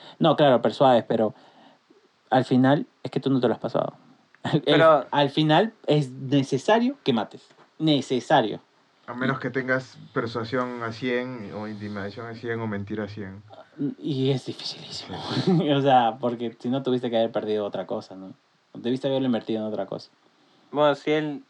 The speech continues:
Speaker 2: no mató, obviamente no se subió puntos en ninguna habilidad de daño, pero
Speaker 3: O sea, te puedes pasar todo el
Speaker 1: Mm.
Speaker 3: juego floreando.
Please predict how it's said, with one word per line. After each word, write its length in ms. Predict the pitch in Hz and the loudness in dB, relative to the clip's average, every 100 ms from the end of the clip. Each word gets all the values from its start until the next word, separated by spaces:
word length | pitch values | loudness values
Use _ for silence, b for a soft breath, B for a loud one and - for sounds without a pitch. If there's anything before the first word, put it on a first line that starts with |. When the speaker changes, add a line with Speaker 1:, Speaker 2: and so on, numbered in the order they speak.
| - | -14
Speaker 2:
no 600 | 131 131 139 139 135 135 _ | -10 -2 0 2 0 -6 _
mató, 480 | 127 117 117 123 123 | -6 -4 -2 -4 -4
obviamente 360 | 117 120 120 113 | -6 -8 -8 -8
no 80 | 113 | -8
se 100 | 120 | -8
subió 220 | 120 117 | -8 -8
puntos 300 | 120 117 117 | -8 -10 -12
en 100 | 110 | -12
ninguna 260 | 104 110 110 | -12 -10 -8
habilidad 260 | 107 107 104 | -8 -8 -8
de 40 | |
daño, 240 | 107 101 87 | -8 -10 -16
pero 100 | - _ _ | -20 _ _
Speaker 3:
O 20 | |
sea, 120 | 143 | -12
te 60 | 135 | -10
puedes 160 | 165 190 | -12 -8
pasar 260 | 156 170 | -6 -6
todo 120 | 165 | -4
el 60 | 143 | -2
Speaker 1:
Mm. 60 | 127 | 0
Speaker 3:
juego 540 | 143 143 139 127 113 | 0 -2 -4 -4 -6
floreando. 540 | 107 107 107 104 98 | -8 -8 -6 -8 -12